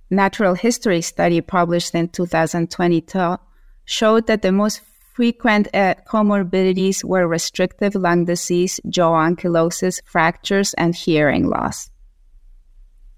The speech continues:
Chest wall movement is restricted in F O P due to ankylosis of the costovertebral joints, ossification of the paravertebral and intercostal muscles,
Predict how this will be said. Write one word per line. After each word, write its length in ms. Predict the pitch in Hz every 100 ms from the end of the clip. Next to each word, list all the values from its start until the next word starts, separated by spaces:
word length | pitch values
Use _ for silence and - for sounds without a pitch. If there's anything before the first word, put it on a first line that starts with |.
| - - _ _ _ - - - - - - -
Chest 340 | - 254 285 -
wall 200 | 254 240
movement 560 | 233 226 226 214 208 -
is 180 | 196
restricted 640 | 185 185 - - 196 - 180
in 160 | 170 160
F 180 | 170 202
O 100 | 185
P 420 | - 180 170 175 - 170
due 160 | 202
to 140 | 190 190
ankylosis 800 | 180 - 190 196 240 - 240
of 140 | 196 196
the 80 | 170
costovertebral 1120 | - 185 - 185 170 170 202 196 190 175 170
joints, 560 | 151 151 151 175 - _ _ _ _ _ _
ossification 1080 | - 202 233 - 226 - 262 262 - 226 208
of 200 | - 196
the 120 | 196
paravertebral 1000 | - 190 185 180 180 - 208 196 190 175
and 80 | 165
intercostal 800 | 170 175 170 - 180 175 - 170
muscles, 580 | 165 147 151 - 185